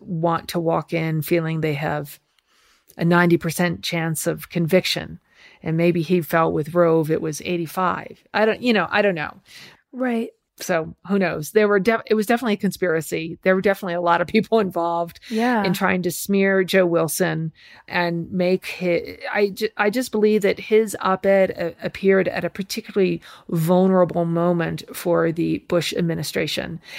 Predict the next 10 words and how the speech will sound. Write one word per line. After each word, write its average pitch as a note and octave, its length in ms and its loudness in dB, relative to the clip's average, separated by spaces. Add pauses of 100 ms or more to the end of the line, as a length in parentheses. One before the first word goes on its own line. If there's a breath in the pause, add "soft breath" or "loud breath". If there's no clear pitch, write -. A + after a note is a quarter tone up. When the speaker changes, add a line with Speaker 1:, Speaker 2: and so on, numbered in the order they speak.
(120 loud breath)
Speaker 1:
and F3+ 160 0
they F3+ 80 4
felt F#3 300 2
they F3 120 2
needed E3 340 -2
to E3+ 140 -2
push D#3 300 -4
back. E3+ 520 -2 (340 loud breath)
And E3+ 440 -2
they, E3 360 -2